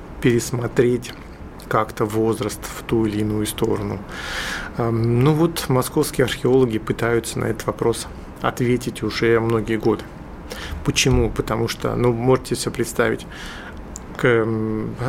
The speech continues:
ну, сразу хочу сказать, что тысяча сто сорок седьмой год — это летописное упоминание Москвы. Но если порассуждать,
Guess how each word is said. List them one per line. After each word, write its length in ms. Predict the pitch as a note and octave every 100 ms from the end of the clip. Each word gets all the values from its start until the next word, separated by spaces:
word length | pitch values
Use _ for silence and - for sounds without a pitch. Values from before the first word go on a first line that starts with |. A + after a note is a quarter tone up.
| C#3
ну, 180 | C#3+ -
сразу 360 | - C#3 A2+
хочу 240 | A2+ - -
сказать, 360 | - A#2 D3
что 240 | - - A2+ - -
тысяча 300 | D3 C#3 A#2+
сто 200 | - B2
сорок 300 | - A2+ G#2+
седьмой 340 | - B2 A2
год — 300 | A2 C#3 E3+
это 180 | A#2 A#2
летописное 960 | A2 B2 A#2+ G#2+ - C3 D3 C#3+ C#3 C3+
упоминание 640 | - - A2 A#2+ B2+ A2+
Москвы. 400 | A#2 A#2 - A2 - - - - - -
Но 380 | B2+ C#3 B2+ G2 - -
если 500 | C3+ - C3+ D3+ D3
порассуждать, 800 | C3 C3 B2 - A#2+ A#2+ E3+ F3